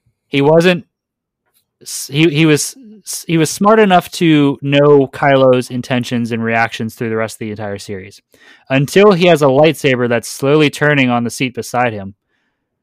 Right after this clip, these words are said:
I see the lightsaber turning. It's kinda shaped different than the one he holds in his hand, but that's weird. But,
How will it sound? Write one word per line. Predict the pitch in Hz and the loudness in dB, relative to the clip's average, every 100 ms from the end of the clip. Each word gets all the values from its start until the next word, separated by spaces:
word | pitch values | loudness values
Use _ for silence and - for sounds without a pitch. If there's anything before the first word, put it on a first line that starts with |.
| _ _ _ _ _ _ - | _ _ _ _ _ _ -12
I | 110 | -10
see | - 147 | -2 0
the | 139 | 2
lightsaber | 123 131 - 131 113 | 2 2 0 -4 -6
turning. | - 135 123 107 | -4 -2 -2 -6
It's | 117 - | -10 -4
kinda | 160 175 | 0 2
shaped | 127 - 165 123 | 0 0 0 0
different | 123 120 117 | -6 -4 -6
than | 117 | -4
the | |
one | 113 117 | -4 -4
he | |
holds | 113 127 113 | -2 -4 -4
in | 110 | -8
his | 107 | -8
hand, | 135 143 113 | -4 -2 -2
but | 107 | -4
that's | 117 180 - | -4 -4 -4
weird. | 120 113 135 | -8 -6 -4
But, | 131 | -6